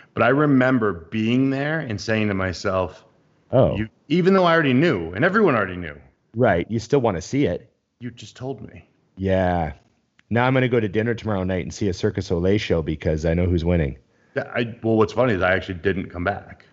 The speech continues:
Speaker 2: Yeah.
Speaker 1: And I mean, it's funny 'cause I already knew, but it, like, that was one of those things where I was stunned. I'm like,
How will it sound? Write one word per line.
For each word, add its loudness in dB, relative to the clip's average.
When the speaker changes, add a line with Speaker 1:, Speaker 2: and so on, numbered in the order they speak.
Speaker 2:
Yeah. 2
Speaker 1:
And 4
I 6
mean, 6
it's 2
funny 2
'cause -2
I 2
already 0
knew, -2
but -4
it, -8
like, -4
that 0
was 0
one -2
of 0
those -4
things -2
where -2
I 0
was -2
stunned. -8
I'm -10
like, -8